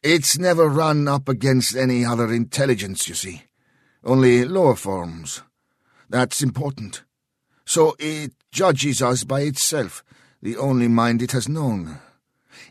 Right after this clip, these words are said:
It is driven to dominate,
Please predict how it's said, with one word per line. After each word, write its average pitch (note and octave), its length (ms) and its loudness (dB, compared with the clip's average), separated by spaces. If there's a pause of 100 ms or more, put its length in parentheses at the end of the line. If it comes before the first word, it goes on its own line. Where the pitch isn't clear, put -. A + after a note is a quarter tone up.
(140)
It E3+ 440 -4 (120)
is A#2 520 -8
driven C3 400 2
to B2+ 160 -2
dominate, G#2+ 920 -4